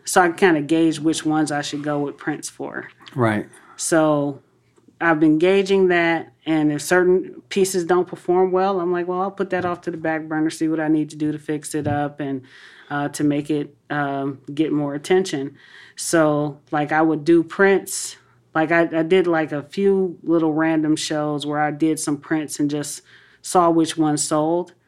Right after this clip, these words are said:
Speaker 1: And then I took those prints and was like, "Okay, these are the ones I can work with for now," and, like, see how I can embellish them. And at the time, like, I only did the one show.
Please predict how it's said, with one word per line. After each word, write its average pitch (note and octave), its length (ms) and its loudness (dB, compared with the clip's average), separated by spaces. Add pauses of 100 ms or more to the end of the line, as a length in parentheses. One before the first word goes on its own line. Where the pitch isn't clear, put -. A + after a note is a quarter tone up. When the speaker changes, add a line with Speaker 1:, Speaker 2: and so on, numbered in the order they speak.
(480)
Speaker 1:
And D3+ 260 0
then D3 160 0
I C#3+ 120 -2
took E3+ 260 -6
those D3 240 -4
prints D3 340 -8
and C#3+ 80 -8
was C#3 120 -10
like, D3 180 -4
"Okay, D3 320 -6
these D3+ 220 0
are C#3+ 120 -4
the C#3 60 -6
ones C#3+ 260 -4
I C#3+ 80 -4
can C#3 220 -8
work C#3 240 -8
with - 160 -12
for - 160 -12
now," C#3 380 -8 (520)
and, C#3+ 320 -6
like, D3 220 -6
see D#3+ 160 0
how D3+ 200 -4
I C#3+ 140 -2
can C#3+ 160 -4
embellish C#3+ 520 -4
them. C#3 280 -4
And C3+ 220 -4 (400)
at D#3+ 180 2
the D3 80 -6
time, E3+ 720 4 (280)
like, D#3 220 0
I F3 40 6
only G#3+ 200 4
did F#3+ 180 2
the D#3+ 80 0
one E3+ 240 4
show. D#3+ 560 0